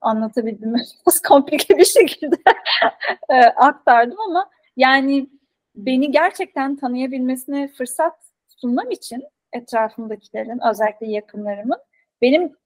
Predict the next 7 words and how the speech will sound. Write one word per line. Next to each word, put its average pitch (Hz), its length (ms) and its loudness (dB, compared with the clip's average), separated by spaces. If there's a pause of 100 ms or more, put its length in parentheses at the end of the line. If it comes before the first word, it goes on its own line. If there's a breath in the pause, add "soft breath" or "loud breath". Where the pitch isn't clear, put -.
(260)
gerçekliğimi 254 1400 0
ortaya 247 540 0
koyabilmem 269 680 0
gerekiyor 214 540 -2
ki 339 260 -6 (480)
o 277 100 6
zaman 311 360 2